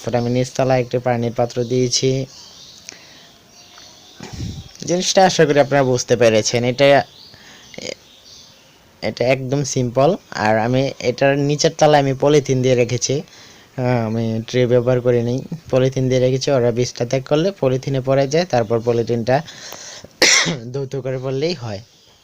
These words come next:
just simple। আর আমি ওদের জন্য দরজা, কোনো দরজা তৈরি করিনি। আমি ও, এই যে এক সাইড দিয়ে আমি কেটেছি, কেটে আমি বেঁধে দিয়েছি, ওই রশি দিয়ে।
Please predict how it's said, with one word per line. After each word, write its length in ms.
just 340
simple। 340
আর 200
আমি 200
ওদের 240
জন্য 200
দরজা, 360
কোনো 200
দরজা 340
তৈরি 220
করিনি। 300
আমি 200
ও, 200
এই 180
যে 320
এক 180
সাইড 220
দিয়ে 180
আমি 140
কেটেছি, 520
কেটে 560
আমি 360
বেঁধে 380
দিয়েছি, 680
ওই 360
রশি 300
দিয়ে। 300